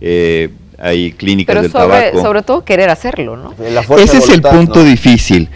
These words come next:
Speaker 1: Cuando la gente empieza a tener la idea de que me hace daño, de que quizás sería bueno, empieza con la ideación,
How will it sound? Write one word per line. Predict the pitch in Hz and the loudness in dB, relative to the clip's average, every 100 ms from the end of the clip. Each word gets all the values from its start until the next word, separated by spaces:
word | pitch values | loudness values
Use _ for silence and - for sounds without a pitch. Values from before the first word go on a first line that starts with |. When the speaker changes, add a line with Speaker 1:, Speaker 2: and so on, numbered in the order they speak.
| - - | -18 -6
Speaker 1:
Cuando | - 135 135 | 0 2 2
la | 131 | 2
gente | 156 165 160 151 175 180 127 | 0 0 0 0 0 0 0
empieza | 110 - 127 143 - 156 147 98 98 95 | -2 0 0 0 2 2 2 2 2 0
a | 90 | -2
tener | 98 101 110 120 | -2 0 0 0
la | 120 104 | 0 0
idea | 92 104 110 | 2 2 2
de | 104 | 2
que | - 90 - | -4 -10 -10
me | 90 90 | -4 -4
hace | 85 101 | -2 0
daño, | 113 117 107 107 | 2 0 0 -4
de | 76 82 | -6 -8
que | 80 | -8
quizás | 80 80 87 | -10 -6 -4
sería | 104 98 98 | -2 0 0
bueno, | 104 110 110 101 - - - | 0 0 0 -2 -6 -14 -10
empieza | 95 101 110 | -4 -2 -2
con | 101 98 | -2 -2
la | 92 | 0
ideación, | 92 92 117 110 | 0 0 0 -2